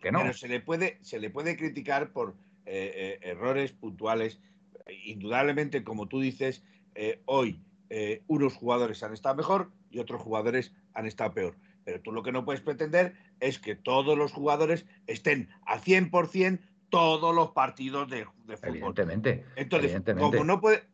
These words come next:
Speaker 2: como son personas humanas como los demás, pues pueden tener fallos, pueden fallar, pueden estar
Speaker 1: Evidentemente.
Speaker 2: mejor o pueden estar peor.
Speaker 1: Totalmente.
Speaker 2: Ahora, a mí simple y llanamente hoy atizarle a Hermoso, simplemente por un fallo que para mí no
Speaker 1: Yo
Speaker 2: es
Speaker 1: no le voy a
Speaker 2: fallo de
Speaker 1: atizar,
Speaker 2: Hermoso.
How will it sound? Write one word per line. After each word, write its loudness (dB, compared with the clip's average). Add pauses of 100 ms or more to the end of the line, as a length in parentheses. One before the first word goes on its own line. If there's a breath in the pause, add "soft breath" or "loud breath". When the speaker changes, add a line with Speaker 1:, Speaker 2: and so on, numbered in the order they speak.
Speaker 2:
como -4
son 2
personas 0
humanas 0
como -4
los 0
demás, -2 (200 soft breath)
pues -14
pueden 2
tener -2
fallos, 2
pueden -4
fallar, 0 (200 soft breath)
pueden 0
estar 0
Speaker 1:
Evidentemente. 0
Speaker 2:
mejor 2
o -4
pueden -2
estar -6
peor. -12 (180)
Speaker 1:
Totalmente. 0
Speaker 2:
Ahora, 6
a 4
mí 0
simple 0
y 2
llanamente 0
hoy 4
atizarle 0
a 4
Hermoso, -6 (220 soft breath)
simplemente 0
por -2
un 2
fallo 2
que -4
para 0
mí -4
no -2
Speaker 1:
Yo 4
Speaker 2:
es 4
Speaker 1:
no 2
le 4
voy 6
a 6
Speaker 2:
fallo 4
de -6
Speaker 1:
atizar, -6
Speaker 2:
Hermoso. -10